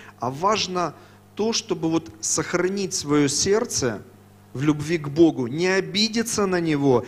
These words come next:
и не предъявлять Ему претензий. А Бог все делает для того, чтобы мы проходили подобные ситуации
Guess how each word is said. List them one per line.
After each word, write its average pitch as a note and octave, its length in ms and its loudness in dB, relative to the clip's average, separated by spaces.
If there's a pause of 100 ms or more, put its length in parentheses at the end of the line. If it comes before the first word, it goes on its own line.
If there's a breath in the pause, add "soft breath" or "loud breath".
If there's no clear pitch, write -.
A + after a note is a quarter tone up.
(180 loud breath)
и D3 80 2
не E3 160 0
предъявлять E3 680 -2
Ему F3 180 -4
претензий. D#3 760 -2 (720 loud breath)
А D#3 160 4
Бог A#3+ 480 2 (180)
все A#3+ 480 -2
делает F3+ 480 0
для D#3 140 -6
того, F3+ 280 -2
чтобы E3 380 -2
мы F3+ 260 -2
проходили E3+ 720 -4
подобные D3 560 -2
ситуации E3+ 640 0